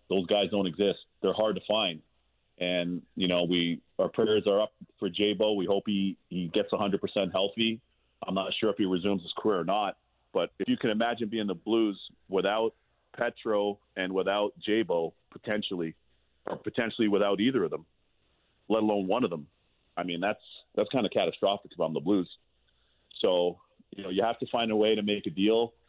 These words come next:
that makes sense for both sides. That's always key. Is it term? Is it dollar amount? I mean, the flat cap doesn't help anything right now for any manager. It, it makes things challenging. The fact that the Blues are a cup-winning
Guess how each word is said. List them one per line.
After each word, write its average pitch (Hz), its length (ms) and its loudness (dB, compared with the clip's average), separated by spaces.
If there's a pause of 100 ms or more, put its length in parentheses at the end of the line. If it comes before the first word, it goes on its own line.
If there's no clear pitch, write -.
(280)
that 92 140 2
makes 95 200 -2
sense 101 200 -2
for 104 80 0
both 90 260 0
sides. 107 300 0
That's 98 180 0
always 95 280 2 (140)
key. 113 300 -2 (680)
Is 101 160 0
it 101 100 2 (120)
term? 127 420 0 (200)
Is 95 80 -2
it 85 100 -2
dollar 110 340 2
amount? 120 300 -2 (320)
I 98 60 -12
mean, 92 160 -6
the - 120 -6
flat 107 320 0
cap 104 240 -2
doesn't 101 220 -8
help 101 240 0
anything 104 380 -6
right 104 120 -4
now 107 300 -2
for 92 100 -4
any 98 160 2
manager. 104 460 0 (680)
It, 85 220 -2
it 85 160 0
makes 92 240 2
things 101 240 2
challenging. 110 480 0 (240)
The 107 160 0
fact 98 220 0
that 98 100 -4
the 95 80 -8
Blues 101 420 -2 (760)
are 98 160 0
a 98 40 -4
cup-winning 101 520 -2